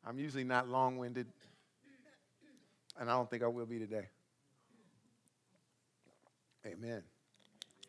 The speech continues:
Yeah. La próxima semana tendré la oportunidad de predicar en español en Casa Xavier con el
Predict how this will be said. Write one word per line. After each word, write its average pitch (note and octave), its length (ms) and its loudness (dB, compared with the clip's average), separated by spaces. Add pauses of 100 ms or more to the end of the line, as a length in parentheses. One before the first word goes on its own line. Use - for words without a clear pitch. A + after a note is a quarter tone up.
(180)
Yeah. G2+ 220 -8 (720)
La A2 80 -2
próxima D#3+ 800 8
semana C#3+ 680 -2 (720)
tendré B2+ 380 0
la A2+ 320 2
oportunidad B2+ 880 4 (280)
de G#2 320 -2 (600)
predicar D3 720 10 (260)
en G#2+ 140 -8
español A#2+ 920 -2
en G2+ 120 -12
Casa A#2 340 -6
Xavier G#2+ 500 -6 (480)
con A2 400 -8 (120)
el A2+ 440 0